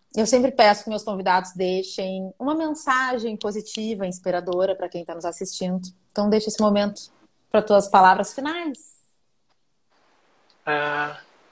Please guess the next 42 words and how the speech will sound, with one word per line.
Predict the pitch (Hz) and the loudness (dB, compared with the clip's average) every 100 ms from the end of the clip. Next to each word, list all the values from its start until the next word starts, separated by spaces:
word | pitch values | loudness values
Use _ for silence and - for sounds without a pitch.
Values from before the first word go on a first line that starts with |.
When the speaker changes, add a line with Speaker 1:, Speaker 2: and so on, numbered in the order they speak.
| - | -10
Speaker 2:
eu | 285 | -4
acho | 262 - | 0 0
que, | - 285 262 | -2 -6 -2
eu | 240 | -2
acho | - | -2
que | 277 240 - | -4 -6 -2
foi | 240 | 0
um | |
pouco | - 220 233 | 2 0 -2
de | - 196 196 | -6 -8 -6
tudo | 202 196 | -4 2
que | |
a | 185 | 2
gente | 180 - | 2 4
falou | 175 175 | 4 4
aqui | 180 | 2
no | 185 | -2
papo, | - 151 151 - | 4 4 4 0
sabe? | 131 135 135 | -2 0 0
Eu, | 135 131 131 127 123 117 - _ _ | -2 -4 -4 -2 -4 -6 -14 _ _
eu | - 127 | -10 -4
acho | 123 127 - | -2 -2 -4
que | 147 143 135 127 123 - - - - _ _ _ _ _ _ _ _ | -6 -4 -4 -4 -8 -20 -20 -20 -20 _ _ _ _ _ _ _ _
se | - - - | -10 -8 -2
tá | - 311 | 2 2
com | 196 | 2
um | |
projeto | 175 147 135 139 160 | 6 8 8 6 4
engavetado, | 143 131 120 113 120 139 131 | 2 4 2 4 2 2 -2
tá | 127 135 | -2 -2
um | |
ano | 143 135 | -2 -6
difícil, | 127 - 131 131 - 127 | -6 -6 -6 -6 -6 -4
eu | 123 | -4
acho | - | -4
que | - | -8
muita | 135 135 | -16 -10
gente | 127 127 - | -8 -6 -4
também | 123 123 | -4 -6
perdeu | 127 120 127 | -6 -6 -6
o | |
trabalho, | 135 120 117 127 127 120 | -4 0 2 4 2 -2